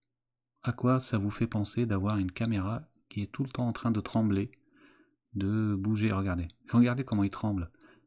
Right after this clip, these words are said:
Euh, je donne des coups à droite, à gauche, des coups à droite, à gauche. Enfin, je veux dire, là, il se passe rien. Pourquoi il sort pas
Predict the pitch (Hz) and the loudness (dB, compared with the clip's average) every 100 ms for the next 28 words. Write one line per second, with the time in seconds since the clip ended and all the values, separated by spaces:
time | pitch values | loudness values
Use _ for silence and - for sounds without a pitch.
0 | _ 95 90 90 90 92 90 101 113 110 | _ -6 -4 -2 -4 -4 -6 0 2 2
1 | 110 120 117 104 101 - - _ _ - | 2 0 0 0 -2 -6 -20 _ _ -6
2 | 110 104 - - - _ - - _ 101 | -2 -2 -4 -10 -16 _ -20 -20 _ -2
3 | - 117 107 98 - - _ - _ 113 | 2 2 4 2 -2 -14 _ -20 _ 0
4 | 107 101 - - - 95 92 98 117 120 | 2 0 -6 -18 -4 -2 0 2 2 2
5 | 95 - - _ - 113 117 107 98 101 | 0 -4 -16 _ -2 2 4 4 4 2
6 | - 117 - 95 101 127 147 156 - - | 0 -4 0 0 2 4 4 2 -4 -20
7 | - - 101 - 127 - 104 - 113 107 | -20 -10 -4 0 0 0 -4 -2 -2 -2